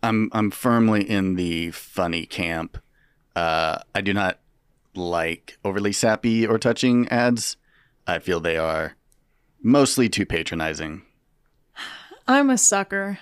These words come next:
Speaker 2: I'm just a sucker. Things make me cry. It, it is what it is. I am who I am. So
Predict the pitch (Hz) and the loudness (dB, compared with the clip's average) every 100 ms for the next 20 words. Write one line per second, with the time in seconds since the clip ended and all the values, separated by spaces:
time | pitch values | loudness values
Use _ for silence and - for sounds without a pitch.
0 | - 226 214 202 262 240 226 208 202 185 | -2 -2 0 4 2 2 -2 0 0 0
1 | 180 180 185 277 277 277 262 240 226 233 | -2 -6 -2 0 2 2 2 0 0 -2
2 | 233 - 214 202 196 196 196 196 202 - | -6 2 4 4 2 -2 -4 -6 -10 -18
3 | _ _ _ _ _ _ _ - 247 214 | _ _ _ _ _ _ _ 0 0 0
4 | - 254 262 294 285 247 233 208 185 175 | -2 4 6 6 4 4 6 4 2 -2
5 | - 208 233 269 262 240 214 196 185 - | 0 2 4 6 6 4 4 2 0 -4
6 | - 220 247 | -6 -2 2